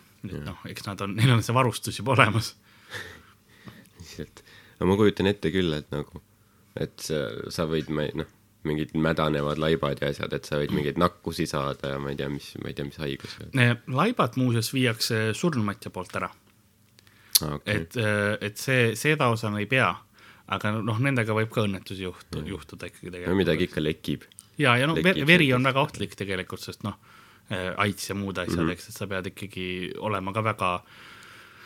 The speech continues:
Speaker 1: üt-, ütleme niimoodi, need inimesed, keda tihtipeale mõrvatakse,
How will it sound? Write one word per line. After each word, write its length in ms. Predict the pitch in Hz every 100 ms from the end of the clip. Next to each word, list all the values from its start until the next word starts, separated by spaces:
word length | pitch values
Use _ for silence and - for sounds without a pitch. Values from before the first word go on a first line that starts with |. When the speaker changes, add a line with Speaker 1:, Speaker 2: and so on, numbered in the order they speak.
| - -
Speaker 1:
üt-, 140 | 180 208
ütleme 220 | - 277
niimoodi, 180 | 202 160
need 200 | 185 233
inimesed, 320 | 202 170 123
keda 120 | 135 131
tihtipeale 360 | 180 - 143 123
mõrvatakse, 800 | 190 240 120 - 113 - 117